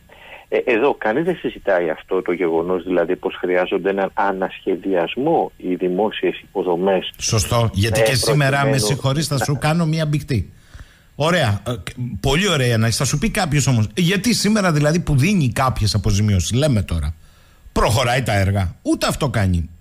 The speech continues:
Speaker 2: Έτσι.
Speaker 1: Ακριβώς. Και, και αυτό φάνηκε με τον Ιαννό. Ε,
Speaker 2: Ναι.
Speaker 1: τρία χρόνια πριν είχε γίνει ένα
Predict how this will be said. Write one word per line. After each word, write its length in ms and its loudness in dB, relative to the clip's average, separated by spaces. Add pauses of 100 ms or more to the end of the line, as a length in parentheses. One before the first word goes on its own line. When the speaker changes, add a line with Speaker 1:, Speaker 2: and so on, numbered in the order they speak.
(440)
Speaker 2:
Έτσι. 120 -2 (140)
Speaker 1:
Ακριβώς. 260 0
Και, 160 0
και 180 -4
αυτό 200 -2
φάνηκε 380 -4
με 120 -4
τον 180 -2
Ιαννό. 420 0 (560)
Ε, 80 -2 (120)
Speaker 2:
Ναι. 140 2 (160)
Speaker 1:
τρία 220 2
χρόνια 460 0
πριν 340 0
είχε 240 -6
γίνει 520 -2 (340)
ένα 340 -2